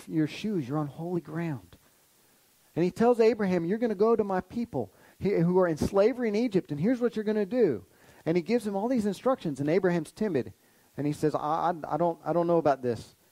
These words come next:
Who, okay, I, you got, I gotta have some way to, to, to convince these people that you are who you say you are. Who do I tell them sent me?"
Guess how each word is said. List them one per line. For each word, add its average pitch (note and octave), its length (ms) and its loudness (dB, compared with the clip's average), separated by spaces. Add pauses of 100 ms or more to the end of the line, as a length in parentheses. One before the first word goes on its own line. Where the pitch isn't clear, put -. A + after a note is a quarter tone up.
(200)
Who, G3+ 220 0 (300)
okay, D#3+ 240 2
I, D#3+ 260 0
you D#3+ 200 2
got, F3+ 160 2
I D3+ 120 0
gotta F#3 160 2
have F3+ 200 0
some G3+ 380 0
way G3 180 4
to, F3 100 2
to, F3+ 280 -4
to D3+ 120 -4
convince D#3+ 440 -2
these G3 260 -4
people C3 600 -2 (580)
that D3 240 0
you F3 200 2
are E3 140 4
who E3 100 2
you D#3+ 120 -2
say F3+ 220 -4
you D#3 180 -2
are. G#2+ 120 -2
Who A3+ 340 -2
do G#3+ 180 0
I F3 260 0
tell G#3 420 0
them B2+ 320 -4
sent G3 380 -4
me?" G#2+ 340 -10